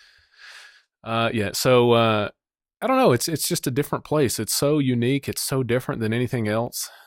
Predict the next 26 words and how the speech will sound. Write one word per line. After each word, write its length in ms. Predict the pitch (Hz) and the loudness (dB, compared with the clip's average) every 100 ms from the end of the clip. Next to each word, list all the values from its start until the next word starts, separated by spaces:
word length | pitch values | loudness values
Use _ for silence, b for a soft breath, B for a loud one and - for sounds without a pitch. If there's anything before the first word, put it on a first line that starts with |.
| 165 - | -20 -20
Uh, 340 | 104 98 101 - | -18 -16 -16 -14
and 160 | 117 | -10
I, 80 | 104 - _ - | -10 -12 _ -18
I 40 | |
feel 220 | - 143 | -10 -4
like 180 | 131 113 | -4 -4
it's 140 | 110 - | -8 -8
just 220 | 110 - | -8 -4
one 120 | 113 | -4
of 40 | |
the 80 | 107 | -4
places 360 | - 113 - 101 | -4 -4 -4 -6
that 100 | 98 | -8
I 60 | 92 | -8
kinda 280 | - 117 | -6 -4
relax, 580 | 101 92 92 104 113 - | -4 -2 -2 -4 -6 -8
and 60 | 104 | -8
I've 100 | 95 | -4
been 140 | 110 | -4
there 80 | 107 | -4
so 160 | - 120 | -4 -4
many 160 | 104 | -6
times 380 | - 110 110 113 | -6 -6 -6 -6
that 80 | 98 | -8
I've 140 | 92 | -8
done 340 | 107 107 107 | -6 -6 -8